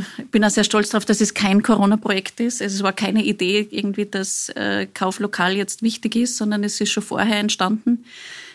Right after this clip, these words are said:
Die Pandemie hat lediglich das Geschäftsmodell unterstützt. Insofern unterstützt, als es gemeinsam leichter ist als alleine. Ja, das haben uns sämtliche, äh, Marktplätze und Plattformen vorgezeigt, dass online nimmer weggeht, ja,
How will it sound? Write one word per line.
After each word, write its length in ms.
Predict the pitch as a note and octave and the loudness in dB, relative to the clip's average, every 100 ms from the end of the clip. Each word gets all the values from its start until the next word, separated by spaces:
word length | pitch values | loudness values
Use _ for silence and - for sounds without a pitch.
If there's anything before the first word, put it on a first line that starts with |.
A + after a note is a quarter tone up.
| _ | _
Die 80 | G#3+ | 0
Pandemie 480 | G#3+ G3 G#3 G#3 A3+ | 2 4 6 6 4
hat 140 | - | 4
lediglich 480 | G3 G3 - G3 - | 0 -2 -4 -6 -6
das 160 | G3+ | -4
Geschäftsmodell 680 | - G3+ E3+ - F#3+ F#3 F3+ | -2 -2 -2 -2 -2 0 -4
unterstützt. 600 | F3+ G3 - F#3+ - - | -4 -4 -2 -2 -4 -4
Insofern 420 | G3+ G#3+ A3 G3+ | 0 0 0 0
unterstützt, 580 | G#3 G#3 - G#3+ - - | 0 -2 -2 -2 -2 -6
als 160 | F#3 G3+ | -4 -4
es 140 | F#3+ | -4
gemeinsam 460 | G3 F3 F#3 G#3+ G3 | -2 0 0 0 0
leichter 360 | F3 F3+ - | 0 -2 -4
ist 160 | G3 - | -4 -4
als 140 | F#3+ | -2
alleine. 460 | F#3 E3+ E3+ A3 B3 | -2 0 2 2 0
Ja, 120 | G3+ | -2
das 160 | G3+ - | -4 -2
haben 120 | F#3+ | -2
uns 180 | F#3+ F#3 | -2 -2
sämtliche, 680 | F#3 F#3+ G#3+ G3+ G3+ F#3+ E3 - - | -4 -2 -2 -2 0 0 0 -6 -8
äh, 100 | - | -4
Marktplätze 1000 | F#3 F3+ F#3 - - G3 G3 - G#3 G3 | -2 0 -2 -2 -4 -4 -4 -4 -2 0
und 200 | G3 - | -4 -2
Plattformen 560 | F3+ F3+ - G3+ G#3+ | -4 -4 -4 0 0
vorgezeigt, 680 | G#3+ G3 G#3+ A3 G3+ G#3+ - - - - - - - - | 0 -2 -2 -2 -2 -2 -10 -20 -20 -16 -16 -18 -18 0
dass 200 | G#3 - | 2 4
online 360 | F#3 A3 G3+ G#3 | 4 6 6 8
nimmer 320 | A3 A3+ F3 | 8 8 6
weggeht, 640 | F3 - A3 B3 - - - | 0 0 2 2 0 -8 0
ja, 260 | G#3+ A#3+ | 4 4